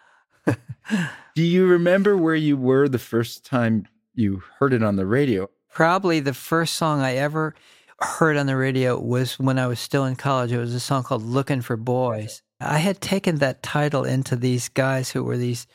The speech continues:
Speaker 1: genius kids. They were only a year or two older than me. They had written and produced My Boyfriend's Back, the famous song.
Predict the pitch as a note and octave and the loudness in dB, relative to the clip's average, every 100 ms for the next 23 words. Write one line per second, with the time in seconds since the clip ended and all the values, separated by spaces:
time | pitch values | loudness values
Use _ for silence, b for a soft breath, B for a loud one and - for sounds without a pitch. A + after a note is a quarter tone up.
0 | b b b b b - D#3 D#3+ C#3+ A#2 | b b b b b 0 2 2 0 -2
1 | - - C#3+ B2+ B2+ B2 B2 C#3+ C3+ B2 | -4 -2 0 0 -2 -2 -2 -2 0 0
2 | C3 C3+ B2+ - B2+ A#2+ A#2+ B2 B2 B2 | 0 0 -2 -2 -2 -2 -4 -4 -2 -2
3 | B2 C#3 C#3 C3+ C#3+ F#3 D3 B2+ D3+ D3+ | -2 0 0 0 2 0 0 -2 0 0
4 | C#3+ C#3 C3+ C3 - A#2+ A#2+ C3 C3 - | 0 -2 0 0 -2 -4 0 0 0 -2
5 | A#2+ A#2+ B2 A#2 A#2 - - A#2+ A#2+ - | -4 -4 -4 -4 -6 -8 -4 -2 -2 -2
6 | B2 A#2 | -4 -4